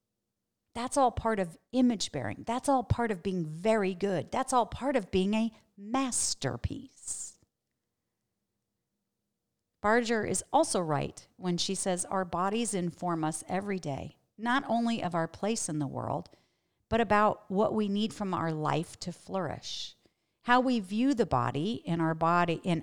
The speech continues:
and, and our own body ends up directly affecting what type of spirituality we will embrace and how will we see our relationship to the divine.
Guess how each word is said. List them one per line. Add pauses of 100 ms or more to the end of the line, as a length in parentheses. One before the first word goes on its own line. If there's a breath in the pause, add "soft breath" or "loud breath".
(320)
and, (100)
and
our
own
body
ends
up (140)
directly
affecting
what
type
of
spirituality
we
will
embrace (540 soft breath)
and
how
will
we (100)
see
our
relationship
to
the
divine.